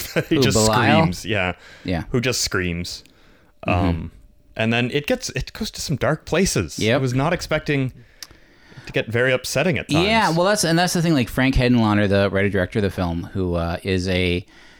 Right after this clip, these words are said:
Speaker 2: he is as much a great historian of grimy New York cinema as he is a, uh, f-, maker of it,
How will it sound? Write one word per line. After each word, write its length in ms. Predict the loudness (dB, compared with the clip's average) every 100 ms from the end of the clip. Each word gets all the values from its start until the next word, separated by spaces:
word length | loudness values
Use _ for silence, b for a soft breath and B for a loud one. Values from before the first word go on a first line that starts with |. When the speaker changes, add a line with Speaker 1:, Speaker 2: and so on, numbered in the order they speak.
| B
Speaker 2:
he 500 | -2 0 0 0 -2
is 640 | -2 2 4 4 2 0 -2 0
as 200 | 2 4
much 480 | 4 4 2 -4 -2
a 140 | -2
great 260 | 2 0 0
historian 720 | 0 0 2 2 4 4 2
of 720 | 2 0 2 2 2 0 -4
grimy 440 | -4 -2 2 2 4
New 100 | 4
York 300 | 4 2 0
cinema 340 | 0 2 2
as 240 | 0 -2 -2
he 80 | -2
is 120 | -2
a, 340 | -2 -2 -2
uh, 200 | -4 -6 -10
f-, 220 | -12 -12 -2
maker 440 | 0 0 2 2
of 140 | 4
it, 180 | 2 -2